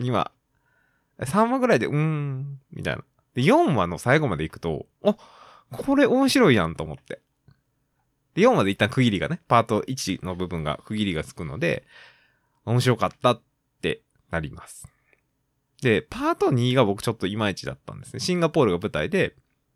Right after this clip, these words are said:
なんか中東系のアビーっていう女の子にフォーカスが当たる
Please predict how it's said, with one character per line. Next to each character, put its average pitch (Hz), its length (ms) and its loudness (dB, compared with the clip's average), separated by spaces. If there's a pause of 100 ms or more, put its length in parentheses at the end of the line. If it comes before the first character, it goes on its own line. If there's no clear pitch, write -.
(520)
な 107 60 -6
ん 98 40 -12
か - 100 -4
中 - 140 -2
東 117 460 2 (760)
系 117 260 0
の 170 300 -2 (200)
ア 131 120 2
ビ 104 240 -2
ー - 20 -20
っ - 20 -20
て - 120 -8
い - 20 -4
う 69 80 -4
女 98 260 -6
の 82 120 -8
子 78 180 -10
に 131 160 -4
フ 127 120 0
ォ 101 60 2
ー - 40 -2
カ 80 100 -6
ス - 120 -12
が 80 100 0
当 78 60 -4
た 80 120 -6
る 76 180 -8